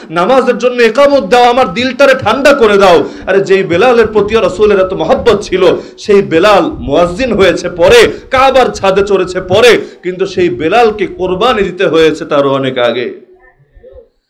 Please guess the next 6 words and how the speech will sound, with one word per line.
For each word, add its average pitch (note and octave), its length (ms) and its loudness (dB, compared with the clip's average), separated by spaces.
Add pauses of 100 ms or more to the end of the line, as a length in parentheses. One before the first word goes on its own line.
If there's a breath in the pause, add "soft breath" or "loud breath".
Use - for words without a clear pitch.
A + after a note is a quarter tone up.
(240)
এমনকি G3+ 380 -2
খুবাইব G#3 420 0
রাদিয়াল্লাহু G#3+ 600 0
আনহুর G3 320 0
মতো G3 200 -4
সাহাবী A#3+ 580 0